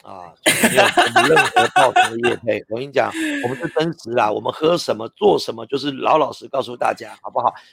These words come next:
Speaker 1: 我们讲到人家业配我们为止。哎，我也来，啊，我还是刚刚，
Speaker 2: 来。
Speaker 1: 就是前几集喝的那个三得利的，然后加了这个葡萄的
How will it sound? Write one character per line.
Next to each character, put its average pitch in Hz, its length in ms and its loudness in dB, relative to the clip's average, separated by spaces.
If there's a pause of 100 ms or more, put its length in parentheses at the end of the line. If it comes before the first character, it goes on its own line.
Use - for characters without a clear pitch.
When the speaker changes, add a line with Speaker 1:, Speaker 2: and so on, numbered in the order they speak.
Speaker 1:
我 117 100 -8
们 135 140 -4 (120)
讲 101 340 -4
到 143 220 2
人 117 160 -4
家 120 160 -6
业 123 160 -2
配 117 160 -4
我 104 100 -6
们 101 80 -14
为 104 120 -16
止。 - 120 -20 (140)
哎， 120 120 -14 (220)
我 131 120 4
也 117 140 2
来， - 220 -10 (260)
啊， 113 80 -8
我 110 280 -2
还 110 400 -2
是 - 160 -6 (200)
刚 151 160 -2 (220)
刚， 160 140 -6
Speaker 2:
来。 170 80 -12 (400)
Speaker 1:
就 135 80 0
是 131 200 -4
前 135 180 -2
几 127 140 -12
集 113 200 -10
喝 120 160 -6
的 117 100 -4
那 110 100 -10
个 107 100 -12
三 185 460 -6
得 214 120 4
利 196 160 -2
的， 123 140 0
然 107 100 -4
后 117 80 2
加 120 220 -4
了 127 100 2
这 113 120 -8
个 - 140 -20
葡 139 220 -12
萄 113 200 -4
的 110 80 -10